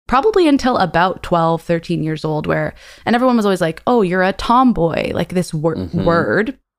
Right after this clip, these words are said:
Speaker 1: that we used for, like, quote unquote, boyish girls, like, which is such a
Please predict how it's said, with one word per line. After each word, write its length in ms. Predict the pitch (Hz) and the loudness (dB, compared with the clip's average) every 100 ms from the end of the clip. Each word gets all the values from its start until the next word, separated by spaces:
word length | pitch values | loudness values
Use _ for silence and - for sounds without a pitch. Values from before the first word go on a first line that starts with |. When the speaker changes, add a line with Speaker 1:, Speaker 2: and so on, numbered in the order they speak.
| - | -4
Speaker 1:
that 160 | 214 | -2
we 100 | 196 | 0
used 560 | 190 170 196 180 170 - | 0 0 2 2 0 -4
for, 180 | 185 175 | -2 0
like, 320 | 170 165 - - - - _ _ _ | 0 -2 -6 -20 -20 -20 _ _ _
quote 180 | 220 190 | 2 4
unquote, 460 | 185 196 180 151 - | 4 2 0 0 0
boyish 640 | 175 180 175 180 - - - _ - | 4 4 4 2 -2 -10 -14 _ -6
girls, 580 | 170 165 175 269 415 - | 0 0 0 -2 -4 -4
like, 400 | 190 175 - - - | 0 0 -2 -12 -4
which 220 | 226 - | -2 -2
is 80 | - | -4
such 260 | 220 - | -4 0
a 180 | 415 269 | 0 0